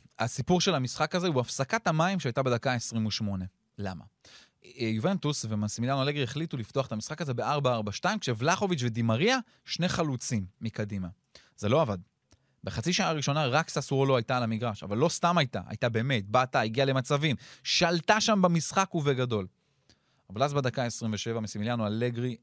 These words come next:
אה, בהפסקת המים, מבין מהקבוצה שלו שהדברים נראים לא טוב, המון עיבודי כדור, המון שטחי-, שטחים מתים שססוולו מצליחה להגיע אליהם, ו-, ו-, והקבוצה שלו אומרת לו, אה, השחקנים שלו אומרים לו בהפסקת המים, "משהו פה לא, לא בסדר, תח-, קח אותנו לארבע שלוש שלוש."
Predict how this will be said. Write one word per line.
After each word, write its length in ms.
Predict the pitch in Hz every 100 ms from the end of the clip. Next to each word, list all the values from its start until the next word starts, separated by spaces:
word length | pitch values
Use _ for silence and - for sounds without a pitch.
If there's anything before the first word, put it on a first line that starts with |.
| -
אה, 60 | 107 98 98 95 95 - -
בהפסקת 380 | 98 104 107 -
המים, 340 | 107 143 151 -
מבין 440 | 117 107 95 147 139
מהקבוצה 440 | 117 113 107 127
שלו 200 | - 104
שהדברים 480 | - 98 98 104 101
נראים 240 | 98 98
לא 180 | 104 123
טוב, 160 | - 156 - - _
המון 260 | 90 101 131
עיבודי 320 | 147 131 127
כדור, 360 | 127 117 117 107
המון 220 | 104 123 147
שטחי-, 440 | - 117 - 135
שטחים 360 | - 113 131 123
מתים 320 | 113 143 123 - - -
שססוולו 540 | 101 101 - 123 123
מצליחה 400 | 110 - 101 107
להגיע 340 | 101 95 110
אליהם, 200 | 135 160 151 _ - _ _ -
ו-, 260 | 95 92 98 95 92 92 92
ו-, 60 | 143 104
והקבוצה 340 | 104 113 151
שלו 120 | 170
אומרת 320 | 147 160 160 117
לו, 100 | 92 -
אה, 320 | 92 95 98
השחקנים 320 | - - - 147
שלו 120 | 139
אומרים 160 | 127 139
לו 80 |
בהפסקת 280 | 101 - -
המים, 180 | 98 98
"משהו 220 | 123 139
פה 100 | 131
לא, 160 | 127 131
לא 80 | 131
בסדר, 280 | 127 101
תח-, 240 | 98 95 -
קח 160 | 135 135
אותנו 260 | 135 123
לארבע 260 | 110 113 110
שלוש 220 | 117 107
שלוש." 320 | 98 95 -